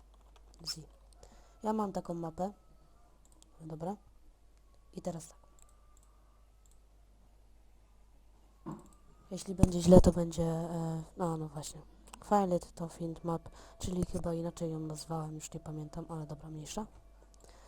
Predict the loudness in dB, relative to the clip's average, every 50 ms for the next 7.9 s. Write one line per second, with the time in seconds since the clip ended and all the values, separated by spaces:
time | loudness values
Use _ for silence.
0 | -20 -20 -20 -20 -8 -2 2 2 2 2 2 0 -2 0 0 0 -4 -4 -6 -10
1 | -16 -16 -16 -14 -12 -12 -14 -8 -6 -6 -4 -4 -6 -8 -8 -8 -8 -10 -14 -18
2 | -20 -16 -14 -14 -14 -14 -12 -10 -10 -8 -8 -6 -8 -8 -8 -8 -8 -8 -8 -8
3 | -8 -6 -6 -4 -4 -4 -6 -8 -10 -14 -20 -20 -20 -20 -20 -20 -20 -20 -20 -20
4 | -20 -20 -20 -20 -20 -20 -20 -20 -20 -20 -20 -20 -20 -10 -6 -4 -4 -4 -4 -6
5 | -6 -6 -6 -6 -8 -14 -20 -20 -20 -20 -20 -20 -20 -20 -20 -20 -20 -20 -20 -20
6 | -20 -20 -20 -20 -20 -20 -20 -20 -20 -20 -20 -20 -20 -20 -20 -20 -20 -20 -20 -12
7 | -8 -6 -6 -4 -6 -6 -6 -8 -8 -6 -4 -4 -4 -4 -4 -6 -6 -8